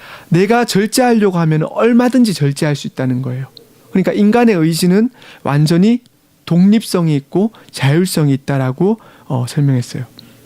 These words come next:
키케로라는 학자도 있었어요. 그 사람 뭐라고 했냐면은 "사람은 모두 자기 힘으로 능력을 얻는다. 사람은 모두 자기 힘으로 능력을 얻-, 얻는다." 또 어떤 사람은 이렇게 이야기했어요.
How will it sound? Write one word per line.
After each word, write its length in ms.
키케로라는 640
학자도 340
있었어요. 600
그 80
사람 200
뭐라고 280
했냐면은 600
"사람은 460
모두 240
자기 420
힘으로 580
능력을 600
얻는다. 560
사람은 380
모두 220
자기 340
힘으로 380
능력을 440
얻-, 220
얻는다." 440
또 120
어떤 240
사람은 560
이렇게 300
이야기했어요. 640